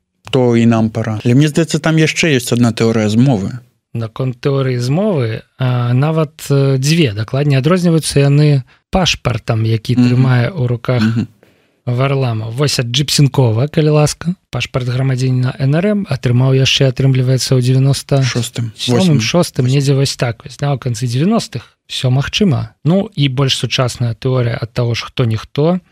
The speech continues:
Speaker 2: гэта
Speaker 1: Вішнорскі.
Speaker 2: Вішнорскі пашпарт.
Speaker 1: Цікава.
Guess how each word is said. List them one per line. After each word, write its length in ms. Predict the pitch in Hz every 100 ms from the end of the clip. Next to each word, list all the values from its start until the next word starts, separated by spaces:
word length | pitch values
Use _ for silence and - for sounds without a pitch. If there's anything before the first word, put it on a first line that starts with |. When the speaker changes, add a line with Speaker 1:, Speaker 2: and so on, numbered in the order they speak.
| _ _ _ -
Speaker 2:
гэта 420 | 120 110 - 143 165 _ _ -
Speaker 1:
Вішнорскі. 600 | 117 113 117 110 - - - - -
Speaker 2:
Вішнорскі 640 | 127 135 - 208 220 - -
пашпарт. 300 | 110 104 113
Speaker 1:
Цікава. 160 | 139